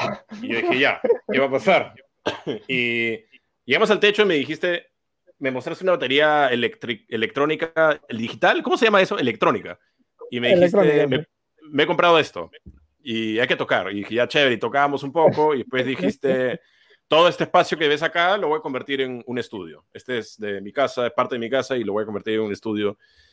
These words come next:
Speaker 1: ¿Y qué fue? Es unos meses después y ya está todo bien seteado con su compu, con tu, moviste tus equipos arriba, así que fue bien bacán ver eso. ¿Cómo nació la idea de, ¿sabes qué?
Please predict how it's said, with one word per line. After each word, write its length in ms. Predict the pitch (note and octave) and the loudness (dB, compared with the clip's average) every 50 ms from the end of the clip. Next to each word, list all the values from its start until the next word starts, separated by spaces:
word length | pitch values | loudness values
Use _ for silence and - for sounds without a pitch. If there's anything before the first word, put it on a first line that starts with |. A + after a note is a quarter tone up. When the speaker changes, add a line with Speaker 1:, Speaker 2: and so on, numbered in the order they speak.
| _ _ - - - | _ _ -16 -10 -2
Speaker 1:
¿Y 260 | - A2+ A2+ A2 G#2 | 2 4 4 4 4
qué 160 | - C#3 C3 | 2 0 0
fue? 300 | - - C#3 C3+ C3+ C3 | 4 4 6 6 6 6
Es 400 | B2 - - - - - - - - | 4 2 -4 -10 -12 -12 -14 -10 -8
unos 220 | C#3+ C#3+ D#3+ C#3+ | -2 0 0 2
meses 300 | C#3 E3 F3+ F3+ G3 E3+ | 2 2 2 2 2 0
después 400 | C3+ A#2+ - - F#3+ A3 G#3+ - | 0 0 0 2 2 2 2 2
y 60 | D3 C#3 | 0 -2
ya 60 | D3 | -2
está 220 | - - D#3+ D3 | 0 -2 -4 -2
todo 440 | - D#3 D#3 E3 E3 D#3+ D#3 D3 C3+ | 2 2 4 6 6 6 6 6 4
bien 180 | C3+ D3+ E3 D#3+ | 2 0 -2 -2
seteado 760 | - C3+ - C#3 C#3 D#3 F3 - F#3+ F#3+ F#3 F#3 F#3+ F#3 | -6 -4 0 2 4 4 6 6 6 6 6 6 4 4
con 260 | - D3 C3+ B2 A#2+ A2+ | 2 0 -2 -2 -4 -8
su 120 | - - | -12 -6
compu, 500 | - D#3 E3 E3 D#3+ D#3 - D#3+ D#3+ D3 | -2 0 0 0 -2 -4 -6 -8 -8 -8
con 200 | C3 C3+ A#2 G#2+ | -8 -8 -10 -8
tu, 340 | G#2 A2+ G#2+ G#2+ G#2 G2+ F2+ G2+ | -10 -8 -8 -6 -6 -8 -6 -6
moviste 340 | A#2+ A#2 C3+ C#3+ - D#3+ | -4 -4 -4 -4 -4 -8
tus 200 | - - - - - | -12 -12 -16 -18 -12
equipos 300 | - D3 D3 D3+ C3 - | -12 -8 -8 -6 -6 -4
arriba, 480 | A2+ A2+ D3 E3 E3+ E3 D#3 D#3+ D#3+ | -4 -4 -2 -2 0 2 4 4 4
así 220 | D3+ C3+ - C3+ A2+ | 4 2 0 -4 -6
que 100 | C#3 A#2+ | -8 -6
fue 140 | - C3 C3 | -2 -2 -2
bien 100 | C#3 C#3 | 0 -2
bacán 280 | A#2+ - - B2 B2 A#2+ | -4 -4 -4 -6 -6 -6
ver 140 | A#2+ A2+ | -6 -6
eso. 320 | A#2 A2+ - A#2 A#2 A2+ - _ _ _ _ _ _ _ _ _ _ | -8 -8 -8 -8 -8 -8 -10 _ _ _ _ _ _ _ _ _ _
¿Cómo 220 | - F#3 G#3+ A#3 A3+ | 0 2 4 4 4
nació 240 | G#3 - - G3+ | 4 4 4 4
la 80 | G3 F#3+ | 6 6
idea 260 | F3+ F3+ F#3 F#3 F#3 E3+ | 8 8 8 8 8 8
de, 140 | D3+ C3+ | 8 6
¿sabes 240 | - E3+ F#3 F#3+ E3 | 6 4 2 2 2
qué? 340 | - F3+ F3+ F#3 G3 G#3 - | 2 2 2 2 2 0 -4